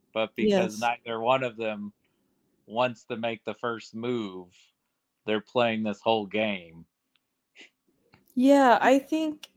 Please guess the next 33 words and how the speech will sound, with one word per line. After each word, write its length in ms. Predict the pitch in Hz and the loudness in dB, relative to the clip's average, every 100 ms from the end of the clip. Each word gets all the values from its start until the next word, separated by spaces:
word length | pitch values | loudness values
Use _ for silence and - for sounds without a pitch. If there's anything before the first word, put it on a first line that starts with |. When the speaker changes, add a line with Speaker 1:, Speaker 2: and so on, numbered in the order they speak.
| _ 220 | _ -2
Speaker 2:
they, 580 | 233 247 240 226 - - - - - - - - | 4 6 6 2 -2 -8 -12 -14 -18 -18 -20 -6
I 80 | 285 | 0
don't 160 | 330 | 4
know, 140 | 220 196 | 6 6
they 100 | 208 | 6
keep 260 | - 285 294 | 4 2 4
having, 440 | 285 277 240 220 - - _ _ - | 4 4 2 0 -10 -20 _ _ 2
there's 200 | 254 240 | 6 8
a 60 | 269 | 8
lot 200 | 254 277 | 10 10
of 80 | 254 | 8
misfiring, 960 | 208 226 - - 214 214 214 214 208 | 6 2 -2 -4 4 4 6 4 2
there's 220 | 196 185 190 | 2 0 0
a 60 | |
lot 260 | 185 185 185 | 2 4 4
of, 300 | 185 180 190 | 4 2 0
um, 600 | 170 170 170 165 175 190 _ _ _ _ _ _ _ - | 0 0 0 -2 -6 -8 _ _ _ _ _ _ _ 4
almosts 1000 | 196 202 208 185 185 214 - - - - | 8 8 8 8 8 6 0 -8 -8 -4
in 200 | 190 208 | 0 2
the 80 | 185 | 4
movie, 460 | 196 190 196 208 196 | 4 4 2 2 4
like, 260 | 170 170 - _ - | 4 2 -6 _ -6
from 200 | 202 190 | -2 2
the 80 | 170 | 4
very 280 | 170 175 175 | 6 6 4
beginning. 560 | 170 170 165 175 196 | 2 0 0 0 2
But 180 | 180 - | 2 4
yeah, 260 | 196 196 180 | 6 6 6
I 120 | 147 | 4
agree. 460 | 208 190 202 180 160 | 2 2 2 4 4
In 80 | |
that 200 | 180 185 | 4 0
scene, 420 | - 214 196 196 | 0 2 4 2